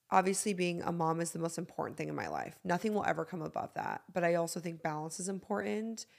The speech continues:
and not losing yourself is important. And when I had Ziggy, I didn't have a choice. I went back to work full time. We couldn't afford for me to work part time.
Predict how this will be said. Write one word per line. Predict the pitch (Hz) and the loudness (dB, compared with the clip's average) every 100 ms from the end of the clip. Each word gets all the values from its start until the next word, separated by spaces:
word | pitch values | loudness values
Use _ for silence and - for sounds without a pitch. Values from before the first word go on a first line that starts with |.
| _ _ _ _ _ - | _ _ _ _ _ -2
and | 175 170 170 170 185 - _ _ _ _ _ _ _ _ _ | 2 4 2 0 -4 -10 _ _ _ _ _ _ _ _ _
not | 190 180 170 170 | 0 4 4 2
losing | 165 170 | 0 0
yourself | 180 185 202 196 | -2 0 2 2
is | 202 | 0
important. | 214 - 214 214 226 240 254 - - _ _ _ _ _ - | -2 0 0 0 0 -2 -4 -10 -16 _ _ _ _ _ 2
And | 185 180 175 175 175 - _ _ _ _ _ | 4 6 4 0 -4 -8 _ _ _ _ _
when | 190 180 180 | -4 0 4
I | 175 185 | 6 4
had | 214 254 180 | 2 0 0
Ziggy, | - 180 175 165 160 160 - - | 0 0 0 -2 -2 -4 -6 -2
I | 165 165 165 165 170 - - _ _ _ - | 2 4 4 2 0 -4 -12 _ _ _ -8
didn't | 170 190 175 | 2 2 2
have | 165 | 0
a | |
choice. | 160 160 151 | 0 -2 0
I | 170 | 0
went | 175 170 | 0 2
back | 160 156 | 0 0
to | 95 | -2
work | 104 - | -4 -4
full | - | -6
time. | - - 175 | -2 -2 -2
We | 180 | -4
couldn't | 180 180 | 0 0
afford | 165 - - - | -2 -4 -6 -6
for | - | -8
me | - | -6
to | 110 | -4
work | 104 - | -4 -4
part | - | -4
time. | - - 196 | -4 -6 -6